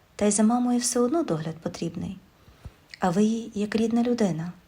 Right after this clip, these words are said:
Оксана була дуже здивована, коли побачила будинок, у якому вона тепер житиме. До сорока років Олександр Вікторович досяг багато. Він зумів організувати будівельну компанію, яка, успішно розвиваючись, стала однією з найбільших в області.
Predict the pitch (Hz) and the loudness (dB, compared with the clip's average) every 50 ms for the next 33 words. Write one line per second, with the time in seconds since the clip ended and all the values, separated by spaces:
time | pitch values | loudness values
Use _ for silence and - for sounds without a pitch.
0 | _ _ _ _ _ - - - - - - _ _ _ _ _ _ _ _ - | _ _ _ _ _ -20 -20 -20 -20 -20 -20 _ _ _ _ _ _ _ _ -4
1 | - 180 - - - 240 254 262 254 226 220 202 202 190 175 180 170 175 170 165 | -4 -2 -2 -4 -4 -4 -4 -4 -2 -2 -2 0 -2 -2 -2 -4 -4 -4 -4 -2
2 | 165 180 165 180 196 220 247 240 240 233 - - 180 180 175 - 170 165 175 175 | -2 -2 -2 -2 -2 -4 -4 -4 -6 -6 -6 -6 -6 -4 -2 -2 -2 0 0 0
3 | 185 - 220 214 208 208 - 165 165 170 170 175 180 - 180 - - 180 175 170 | -2 -2 -4 -4 -4 -4 -4 -4 -4 -2 -4 -4 -6 -8 -10 -8 -6 -4 -4 -2
4 | 175 170 170 170 170 - - - 180 175 - 156 156 156 - 160 160 170 175 - | -2 -2 -2 -2 -4 -6 -8 -8 -8 -6 -6 -8 -10 -10 -10 -10 -10 -10 -12 -14
5 | - - - _ - - - - - - - - - _ - _ - - - - | -18 -20 -20 _ -20 -20 -20 -20 -20 -20 -20 -20 -20 _ -20 _ -10 -8 -4 -2
6 | 202 196 196 196 - 190 196 208 214 - - 240 240 - 185 180 180 - - - | -2 -2 -2 0 -2 -2 0 -2 -2 -4 -6 -8 -8 -6 -6 -6 -4 -4 -4 -4
7 | 190 180 190 185 170 202 208 208 - 226 226 214 214 202 170 165 170 - - 180 | -4 -4 -4 -4 -4 -4 -4 -6 -6 -6 -6 -4 -4 -4 -6 -6 -6 -6 -6 -6
8 | 190 185 190 196 185 175 165 156 156 - - - - _ _ _ _ _ _ _ | -6 -6 -4 -4 -4 -4 -4 -6 -8 -10 -14 -20 -20 _ _ _ _ _ _ _
9 | _ _ _ _ _ _ - 208 254 269 262 - 190 214 233 - - 180 175 180 | _ _ _ _ _ _ -6 -4 -2 -2 -2 0 0 0 0 0 -2 -2 -2 -2
10 | 180 175 170 170 175 202 214 - 196 175 170 165 165 175 185 196 196 202 196 - | -2 -2 -2 -2 -4 -4 -4 -6 -6 -6 -4 -4 -4 -4 -2 -2 -2 -4 -4 -6
11 | - 202 - 170 165 165 170 170 165 165 170 - 175 175 175 170 - - 226 220 | -10 -10 -8 -6 -6 -6 -6 -6 -8 -8 -6 -4 -2 -2 -4 -4 -6 -6 -6 -6
12 | - - 208 196 190 175 180 180 190 190 196 196 196 - 196 190 - - - 175 | -6 -6 -6 -6 -6 -6 -6 -4 -4 -4 -4 -6 -6 -6 -6 -6 -6 -6 -4 -4
13 | 170 165 - 170 165 170 170 170 175 190 202 196 196 190 170 156 165 170 170 - | -4 -4 -4 -4 -4 -4 -4 -4 -4 -4 -4 -4 -4 -4 -4 -4 -4 -4 -4 -4
14 | - 185 - - - 170 165 - - - - - - - - | -6 -6 -8 -8 -8 -8 -6 -6 -6 -8 -8 -10 -12 -14 -16